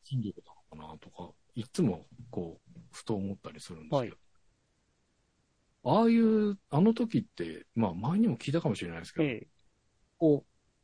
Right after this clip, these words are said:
Speaker 1: あの道のりで一枚も切らないで帰ったりとかってことはあったんですか？でも、ん-、何かしら撮るんですか？
Speaker 2: ああ、そうですね。いや、もう、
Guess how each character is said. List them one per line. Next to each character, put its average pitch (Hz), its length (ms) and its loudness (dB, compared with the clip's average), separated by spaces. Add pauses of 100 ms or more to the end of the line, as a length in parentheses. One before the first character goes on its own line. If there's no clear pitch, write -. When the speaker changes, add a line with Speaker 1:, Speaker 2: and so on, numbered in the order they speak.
(840)
Speaker 1:
あ 135 100 2
の 190 220 4 (1160)
道 147 200 4
の 175 300 2
り 170 220 -4
で 160 100 4
一 - 380 0
枚 190 180 2
も 180 140 4
切 - 160 -6
ら 185 120 0
な 139 100 2
い - 20 0
で 170 80 -4
帰 - 160 -10
っ 190 40 -8
た - 140 -18
り - 100 -20
と - 120 -20
か - 100 -20
っ - 80 -20
て - 120 -20
こ - 60 -20
と - 100 -20
は - 120 -14
あ - 20 -14
っ - 80 -16
た - 60 -20
ん - 40 -20
で - 60 -20
す - 80 -20
か？ - 0 - (420)
で 131 120 4
も、 120 60 2 (320)
ん-、 113 40 -6 (520)
何 113 140 0
か 127 100 -6
し - 80 -4
ら 104 80 -2
撮 - 160 -12
る 80 60 -12
ん - 20 -20
で - 80 -20
す - 40 -20
か？ - 60 -20 (960)
Speaker 2:
あ 160 360 0
あ、 131 40 -4
そ 190 460 0
う 147 40 -4
で 117 140 -4
す - 160 -10
ね。 107 380 -4
い 170 100 -4
や、 190 80 6
も - 840 -2
う、 160 180 -8